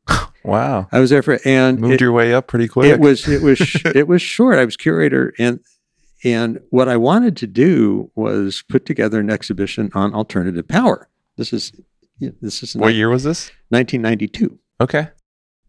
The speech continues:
Speaker 2: And I, you know, I, so I got my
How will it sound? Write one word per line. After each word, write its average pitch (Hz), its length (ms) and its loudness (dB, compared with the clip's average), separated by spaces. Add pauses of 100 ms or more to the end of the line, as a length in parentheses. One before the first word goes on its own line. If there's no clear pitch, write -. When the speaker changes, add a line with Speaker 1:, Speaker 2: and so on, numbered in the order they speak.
(140)
Speaker 2:
And 110 720 2 (500)
I, 104 280 -8 (480)
you 143 100 -4
know, 131 80 -8
I, 131 160 -6 (460)
so 175 100 2
I 151 140 2
got - 320 -4
my 107 420 2